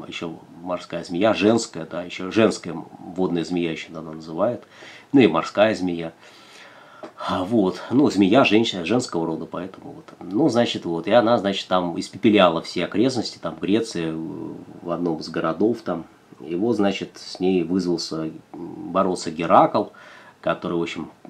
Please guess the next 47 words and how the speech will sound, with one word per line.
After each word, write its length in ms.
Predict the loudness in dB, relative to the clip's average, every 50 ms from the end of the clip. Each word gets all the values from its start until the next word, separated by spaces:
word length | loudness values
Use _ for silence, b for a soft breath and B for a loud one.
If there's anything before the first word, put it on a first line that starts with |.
| -18 -16 -16 -10 -10
пытался 440 | -4 2 4 4 4 4 2 -2
ее 80 | -2 -2
всячески 400 | 0 -2 -2 -2 -4 -6 -10 -10
поразить, 520 | -4 0 2 2 2 4 4 4 4 4
там, 160 | 2 -2 -2 -2
потом 340 | -4 -6 -4 -4 -4 0
голову 340 | 4 6 6 6 6 8 6
отрубал. 460 | 6 6 4 0 2 4 4 4 4
А 40 | 4
у 60 | 4
нее 140 | 6 6 6
было 200 | 6 6 2 4 4
девять 260 | 6 4 4 4 4
голов, 400 | 4 6 6 6 6 4 2 0
и 20 |
одна 180 | -4 -2 0 0
еще 200 | 0 2 0 0
бессмертная 640 | 0 0 0 2 2 2 2 2 -2 -6 -10 -10 -8
голова. 360 | -8 -8 -8 -8 -10 -6 -2
И 40 | 0
он, 140 | 0 0
короче, 360 | 0 0 0 0 2 2 4 4
одну 180 | 4 4 4
голову 300 | 2 4 4 4 4 4
отрубал, 500 | 4 4 2 0 4 8 8 8 8 B B B B B B
а 120 | -2 2
там 220 | 6 8 10 10
новые 300 | 10 10 10 8 6 4
вырастали. 580 | 4 4 4 4 2 2 -2 -4 -4 -4 -6 -10 B B B B B B -4
И, 80 | -4 2
короче, 680 | 2 4 4 4 2 0 0 0 0 0 0 0 -2 -4 -6 -8 -8 -10 -12 -12 -12 _ -2
так 200 | -2 -2 0 -2
он 80 | -4
с 80 | -2 0
ней 100 | 0 2
долго 320 | 2 2 2 2 2 2
боролся, 480 | 4 4 4 6 6 4 4 2 0 -2
потом 380 | -2 -2 -2 0 0 0 0
помог 420 | 2 2 4 6 6 4 4 2 -2
ему 140 | 0 0 2
некий 280 | 2 0 0 -2 -6
там 220 | -4 -2 -2 0 2
возничий, 580 | 2 2 4 6 10 10 10 10 8 0 -6
там, 320 | -6 -6 -8 -8 -8 -6 -4
да, 140 | -4 -4
который, 420 | -4 -6 -10 -8 -6 -6 -6 -6 -6
значит, 380 | -6 -8 -8 -8 -12 -16 -20